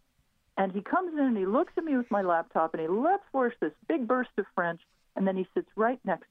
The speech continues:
to me. And, uh, I'm watching him and his entourage. They're drinking champagne. They're <laughs> having a very good time. They're very connected to the essence of joy.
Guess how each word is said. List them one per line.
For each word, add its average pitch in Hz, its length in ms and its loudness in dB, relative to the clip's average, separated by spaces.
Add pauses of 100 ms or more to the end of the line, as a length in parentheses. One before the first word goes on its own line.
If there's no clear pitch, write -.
to 143 60 -4
me. 143 160 -6 (760)
And, 190 280 0 (180)
uh, 185 280 4 (180)
I'm 226 300 0
watching 220 420 0
him 277 280 0
and 240 80 -2
his 185 140 -4
entourage. 202 840 0
They're 185 100 0
drinking 170 500 -8
champagne. 254 680 0
They're 175 300 0 (160)
<laughs> - 160 -8
having 190 260 0
a 202 60 -4
very 214 320 0
good 185 200 -2
time. 240 240 0
They're 190 120 0
very 185 240 0 (100)
connected 240 600 -2 (340)
to 226 80 0
the 190 160 0
essence 220 460 0
of 175 180 -4
joy. 285 480 2